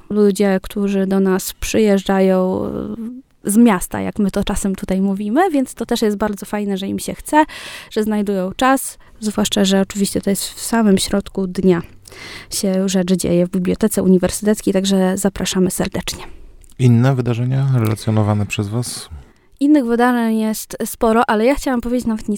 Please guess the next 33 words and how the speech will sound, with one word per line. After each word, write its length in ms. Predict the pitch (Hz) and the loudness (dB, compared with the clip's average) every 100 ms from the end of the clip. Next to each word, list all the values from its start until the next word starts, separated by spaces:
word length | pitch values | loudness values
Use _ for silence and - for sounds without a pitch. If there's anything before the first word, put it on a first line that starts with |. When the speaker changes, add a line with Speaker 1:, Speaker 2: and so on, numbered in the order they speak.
| - | -2
Speaker 1:
tyle 240 | 403 370 294 | 2 4 2
o 80 | 196 | 0
wydarzeniach, 580 | 208 202 196 190 180 | -2 -2 -2 -2 -2
spróbuję 360 | - - 226 220 | -4 -6 -2 -2
się 120 | - | -2
wykręcić 460 | 208 - 190 175 - | -4 2 2 2 -4
trochę 300 | 165 175 196 | -6 -2 -2
od 240 | 196 - | -4 -2
tych 120 | - | -2
wydarzeń, 600 | 196 196 185 202 262 269 | -2 -2 -2 0 2 2
przechodząc, 640 | 240 214 262 247 240 - - | 0 -4 -2 -2 -4 -8 -6
e, 280 | 214 208 202 | -2 -2 0
bardziej 520 | 214 220 214 220 214 | 0 0 0 -2 -2
do 380 | 214 208 202 202 | 0 2 2 2
wątku 420 | 208 214 - 220 | 0 -2 -4 -6
sukcesów 680 | - - 226 214 220 - - | -6 -2 0 0 -4 -10 -12
studentów. 680 | - 214 196 185 - - - - - - - | -8 -2 0 -2 -6 -12 -12 -14 -16 -16 -12
Bo 140 | 208 220 | -6 -4
to, 240 | - 294 | 2 2
co 160 | 294 240 | 4 0
wyróżnia 480 | 226 240 254 233 214 | 2 2 2 2 0
to 160 | - 240 | 0 0
wydanie, 600 | 220 202 202 190 180 220 - | 0 -2 0 0 0 -4 -8
które 280 | - 202 | -6 -2
właśnie 320 | 196 208 - 196 | 0 0 2 0
oddajemy 400 | 190 202 202 202 | 2 4 4 2
w 60 | |
państwa 340 | - 208 - 196 | -2 -6 -2 0
ręce, 440 | 185 180 220 240 - - - - - | 2 2 2 0 -2 -12 -14 -16 -10
to 320 | - 269 285 294 | -2 2 2 0
liczba 600 | - 226 240 285 247 247 | -2 0 4 4 4 -2
tekstów 500 | 240 208 196 - 370 | -2 -2 -2 -4 -6
poświęconych 1300 | - 277 269 - 226 220 254 254 262 254 254 254 - | 0 0 0 0 -2 -2 0 2 4 4 4 2 -2